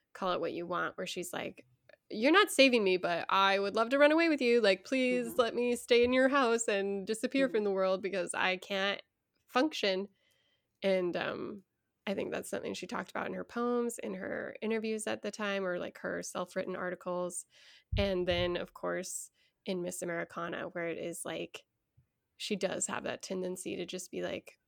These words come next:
Speaker 1: "What I needed was what he was giving me. Like, I just needed to be completely isolated from
Speaker 2: Mm-hmm.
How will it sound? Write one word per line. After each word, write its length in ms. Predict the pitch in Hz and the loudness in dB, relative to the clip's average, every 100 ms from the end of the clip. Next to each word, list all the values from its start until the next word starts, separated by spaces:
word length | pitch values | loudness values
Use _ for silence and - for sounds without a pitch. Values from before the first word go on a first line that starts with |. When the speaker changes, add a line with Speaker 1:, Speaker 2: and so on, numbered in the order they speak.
| _ _ | _ _
Speaker 1:
"What 220 | - 196 - | -4 -2 0
I 160 | 185 | 0
needed 420 | 185 185 226 277 240 | 0 0 2 2 2
was 440 | 190 185 180 - _ - | -2 -2 -6 -12 _ -8
what 160 | 190 | -6
he 160 | 190 175 | -4 -6
was 160 | 170 | -6
giving 260 | - 98 - | -8 -8 -10
me. 200 | - 101 | -10 -6
Like, 180 | 196 - | -6 -2
I 160 | 180 | -4
just 320 | 180 185 175 - | -4 -6 -6 -6
needed 240 | 180 170 | -6 -8
to 80 | 185 | -10
be 440 | 170 170 170 170 - | -10 -8 -8 -10 -14
completely 640 | - 175 - 226 226 208 190 | -10 -10 -6 -6 -2 -2 -4
isolated 680 | 180 - 196 190 196 190 | -6 -4 -4 -2 -4 -6
from 480 | - 185 185 185 240 - 196 | -4 -4 -4 -6 -10 -12 -14
Speaker 2:
Mm-hmm. 320 | 165 170 | -12 -14